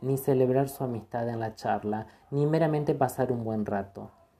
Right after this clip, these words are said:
Los convoca el propio fin de conversar, a sabiendas de que esa conversación los modifica, los afecta". Lo dice bellamente Cra-, Carlos Escliar, dialogando en un texto de Nuria Pérez de Lara.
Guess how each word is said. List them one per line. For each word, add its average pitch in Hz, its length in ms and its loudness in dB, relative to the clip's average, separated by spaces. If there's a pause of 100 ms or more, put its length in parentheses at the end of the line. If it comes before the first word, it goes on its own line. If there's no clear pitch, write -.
(100)
Los 135 220 2
convoca 147 760 6
el 131 200 4
propio 185 320 2
fin 135 220 -4
de 123 120 0
conversar, 107 720 -4
a 123 140 -2
sabiendas 135 720 2 (260)
de 123 160 0
que 120 180 2
esa 131 220 2
conversación 117 640 -2
los 113 100 -4
modifica, 113 760 -8 (240)
los 110 200 -8
afecta". - 600 -12 (460)
Lo 139 80 8
dice 139 180 8
bellamente 143 500 6
Cra-, 139 300 4
Carlos 135 380 4
Escliar, 143 720 2
dialogando 131 520 6
en 131 80 2
un 120 140 0
texto 127 340 0
de 120 120 -2
Nuria 123 300 0
Pérez 120 240 -2
de 110 80 -4
Lara. 123 480 0